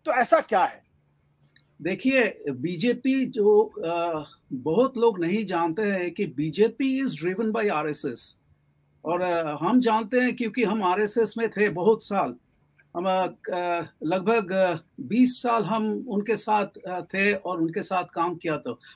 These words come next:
Speaker 2: तो मेरा जो जानकारी, जानकारी है, वो बिल-, बिल्कुल अलग है और, अ, अ, from others।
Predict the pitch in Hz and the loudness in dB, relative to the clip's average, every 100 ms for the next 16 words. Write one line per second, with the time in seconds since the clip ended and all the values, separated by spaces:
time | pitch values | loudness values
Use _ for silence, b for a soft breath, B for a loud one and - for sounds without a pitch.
0 | b 175 180 233 262 262 247 226 220 208 | b 0 2 2 2 2 0 2 0 0
1 | 208 220 214 220 160 185 202 208 202 190 | -4 -2 -2 -2 -2 0 0 -2 -2 -2
2 | 202 220 - 190 156 165 175 147 156 180 | -2 -4 -4 -6 -6 -4 -4 -2 -4 -2
3 | - 233 220 - - 170 220 208 170 143 | 2 2 0 -6 -2 2 2 0 -2 -2
4 | 127 b b b - 180 185 185 175 - | -4 b b b 0 2 4 4 2 -2
5 | - 165 170 160 - 247 165 160 - 120 | -6 -2 0 -2 -6 -8 -8 -8 -12 -6
6 | 170 165 180 175 175 165 147 | -4 -2 -2 -2 0 2 2